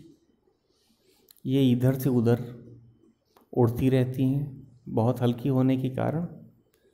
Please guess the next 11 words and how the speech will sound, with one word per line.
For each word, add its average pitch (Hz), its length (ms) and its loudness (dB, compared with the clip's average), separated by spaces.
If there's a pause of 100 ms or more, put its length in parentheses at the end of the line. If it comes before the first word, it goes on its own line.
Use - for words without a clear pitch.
(180)
हवा 135 260 2
में 139 140 4
उड़ 123 180 4
जाते 110 360 -2
हैं 127 440 -6 (540)
और - 240 -2
एक 151 240 0
जगह 131 240 0
से 131 160 -4
दूसरी 123 360 -2
जगह 123 320 -4